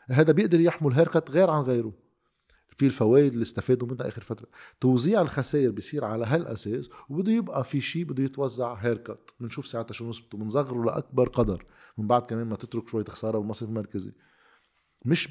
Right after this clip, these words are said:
وبتبقى أصول الدولة. هلأ أنا إذا بتسألني أنا شخصيًا، بعض أصول هالدولة أنا مع خصخصتها، بس مش تستعمل المصريات لسكر خسارة حدا.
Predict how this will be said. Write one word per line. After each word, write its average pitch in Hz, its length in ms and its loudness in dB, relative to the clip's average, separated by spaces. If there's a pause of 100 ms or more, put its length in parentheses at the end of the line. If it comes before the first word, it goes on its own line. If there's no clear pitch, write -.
(120)
وبتبقى 165 480 0
أصول 180 220 0
الدولة. 156 420 2 (300)
هلأ 165 460 2
أنا 208 200 6
إذا 139 100 4
بتسألني 170 420 -2
أنا 170 160 2
شخصيًا، 123 520 -6 (320)
بعض 180 380 4
أصول 160 320 2
هالدولة 160 540 4
أنا 170 160 4
مع 196 180 6
خصخصتها، 170 600 0 (960)
بس 123 340 2
مش 208 280 2
تستعمل 202 680 2
المصريات 170 580 2
لسكر 175 320 0
خسارة 175 280 2
حدا. 180 240 -4